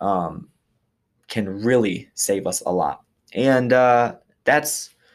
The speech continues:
that's what I wanted to talk about. I think that came across well, how I hope so. I hope it did to you. I hope you can relate that, that, that to however, whatever avenue of your life that relates to you in,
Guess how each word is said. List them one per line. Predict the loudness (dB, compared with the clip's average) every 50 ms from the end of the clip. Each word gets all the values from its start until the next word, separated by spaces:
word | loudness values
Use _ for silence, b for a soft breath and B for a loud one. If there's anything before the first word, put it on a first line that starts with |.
| b b b b b b b b b b b b _ _ _ _ _ _ _ _ _ _ _ _ _ _ _ _ _ _ _ _ -2
that's | 2 4 4 4 4
what | 4 4 6
I | 6
wanted | 6 6 4 2
to | -2 -2
talk | 0 2 2 2 2
about. | 0 0 0 0 2
I | 0 0 -2
think | -4 -6 -10 -8 -6 -4
that | -4 -4 -4
came | -6 -8 -8 -8
across | -8 -8 -6 -4 -4 -4 -4 -8 -8
well, | -4 -2 0 0 0 -2
how | -4 -4 -2
I | -2 -2
hope | -2 0 -2 -2 0 -2
so. | -2 0 2 2
I | 0 0 0
hope | 2 2 2 2 2 -2 -16 _ _
it | -6 -6 -6 -4
did | -4 -6 -4 -6 -8
to | -8 -6 -6 -6
you. | -6 -4 -2 -2 0 0 -2
I | -2 -4 -2
hope | 0 0 0 0 0
you | -4
can | -4 -4 -4 -4
relate | -2 0 2 2 0 0
that, | 0 -4 -4 -4 _ _ _ _ _ -4
that, | -2 -2 -2 -2 -2 0
that | 0 0 0 -2
to | -6 -4
however, | -2 -2 0 0 2 0 0 0 0 0 0
whatever | 2 2 2 2 2 0 0
avenue | 0 0 0 -2 -2 -2 -2 -2
of | -2 -2 -2
your | -2 -2
life | 0 0 0 -2 -2 -6 -14 _ _ _ _ _ _ _
that | 0 0 0 0 0
relates | 0 0 0 -2 -2 -4 -8
to | -8 -8 -8 -8
you | -6 -6 -6 -8 -8 -8 -10 -10 -14 _ _ _ _ _ _ _ -14
in, | -12 -10 -10 -10